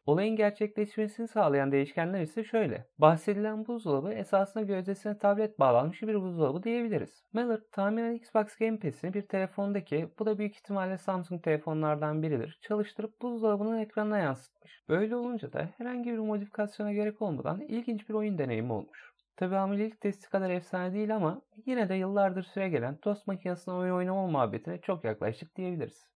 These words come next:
Kanada'da bulunan Toronto şehri iki bin yirmi birin ilkbaharında yeni nesil taşımacılık seçeneklerinden biri olan otonom elektrikli araçları denemeye başlayacağını açıkladı. Açıklamaya göre Arizona merkezli Local Motors firmasının sağladığı Dolly iki nokta sıfır isimli araçlarla yapılacak testlerde sürekli olarak iki kişilik bir gözlem ekibi bulunacak.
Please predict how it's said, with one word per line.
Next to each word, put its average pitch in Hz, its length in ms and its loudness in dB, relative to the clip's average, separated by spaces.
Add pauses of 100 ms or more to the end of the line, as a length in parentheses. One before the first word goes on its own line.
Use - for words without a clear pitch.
(180)
Kanada'da 196 540 6
bulunan 110 360 2
Toronto 196 400 2
şehri - 280 0
iki - 260 -2
bin 214 60 8
yirmi 175 300 6
birin 127 180 0
ilkbaharında 123 680 4
yeni 220 300 4
nesil 190 240 0
taşımacılık 185 560 2
seçeneklerinden 151 840 2
biri 170 120 2
olan 160 360 2
otonom 208 360 4
elektrikli 202 480 0
araçları 147 380 6
denemeye 156 340 6
başlayacağını 110 580 4
açıkladı. 196 560 -4 (240)
Açıklamaya 226 540 6
göre - 280 4
Arizona 196 440 6
merkezli 143 500 4
Local 180 240 6
Motors 202 400 4
firmasının 180 420 2
sağladığı 156 560 6
Dolly 196 300 8
iki - 240 -2
nokta 202 280 4
sıfır - 240 0
isimli 135 320 4
araçlarla 139 600 8
yapılacak 113 540 6
testlerde 110 580 4
sürekli 214 480 6
olarak 190 260 6
iki - 160 -20
kişilik - 440 -2
bir 214 120 4
gözlem 208 340 8
ekibi 113 320 2
bulunacak. - 520 -4